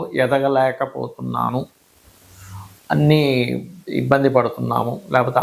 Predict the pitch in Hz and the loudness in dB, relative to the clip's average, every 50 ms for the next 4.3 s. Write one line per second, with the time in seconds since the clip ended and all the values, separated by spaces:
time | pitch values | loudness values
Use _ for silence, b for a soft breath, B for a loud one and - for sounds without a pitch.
0 | 127 123 123 123 147 143 139 131 139 139 135 131 123 - - - 127 123 123 120 | 4 4 2 2 0 -2 0 0 2 2 2 2 -2 -6 -8 -8 -2 -2 0 0
1 | 117 117 - 123 120 117 113 110 120 123 156 - _ _ _ _ _ _ - 139 | -2 -4 -8 -8 -6 -4 -4 -2 -2 -4 -4 -6 _ _ _ _ _ _ 0 2
2 | 135 139 143 147 131 139 127 120 113 107 - - - 151 240 311 - - _ _ | 4 4 4 2 2 2 2 2 0 -2 -2 0 0 0 0 0 -4 -10 _ _
3 | b b b b b b b b b b b b b b - 165 185 185 175 165 | b b b b b b b b b b b b b b 2 2 4 4 4 4
4 | 160 202 226 233 240 | 4 4 4 6 6